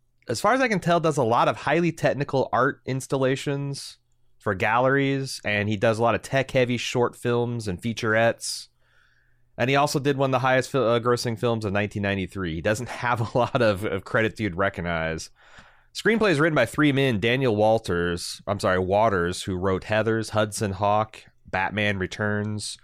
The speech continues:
Robert Renault, and Peter M. Linkov, who, uh,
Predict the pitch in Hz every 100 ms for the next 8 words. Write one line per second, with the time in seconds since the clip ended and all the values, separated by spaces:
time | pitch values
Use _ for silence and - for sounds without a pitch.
0 | _ - - - 104 110 120 92 92 110
1 | 120 117 117 - 90 87 - 117 113 110
2 | - 101 107 107 104 - 95 95 107 127
3 | 131 - 160 170 185 180 - - 110 101
4 | 95 92 - - - 92 92 90 90